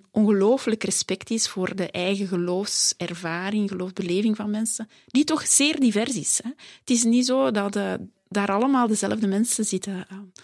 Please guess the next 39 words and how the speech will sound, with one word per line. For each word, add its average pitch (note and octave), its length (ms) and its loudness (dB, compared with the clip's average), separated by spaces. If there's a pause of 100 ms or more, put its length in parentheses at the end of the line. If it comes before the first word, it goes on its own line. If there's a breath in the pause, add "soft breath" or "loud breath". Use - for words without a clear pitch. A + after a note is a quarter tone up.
(260 loud breath)
elke G3 280 -2
gelovige F#3+ 440 -2
is - 120 -4
anders, A3+ 580 0
eh, G3 140 -6
elke F#3+ 300 -8
christen G#3+ 360 0
zoekt G#3 220 0
zijn G3+ 120 0
eigen G3 280 0
weg G3+ 280 -6
om G#3 100 -2
met G3+ 160 -2
God A3 120 -8
op G#3+ 80 -6
stap - 280 -2
te A#3 100 -6
gaan, G#3+ 240 -4
of - 80 -12
God - 260 -8
met D3+ 200 -6
hen. G#3+ 240 2 (460 loud breath)
En G#3+ 140 2
dat G#3+ 100 4
merk G#3 240 2
je - 160 -2
ook E3+ 280 0
in, F#3 340 -2
eh, F3 140 -2 (100)
die F3 140 -4
groepsgesprekken. - 840 -4 (140)
En F#3 280 -10
mijn, G3 400 0 (180)
mijn F#3 300 0
meest, F#3+ 460 0
eh, F3 180 -6 (560 soft breath)
beklijvende G#3+ 540 2
ervaring G#3+ 580 2
is, A#3 280 0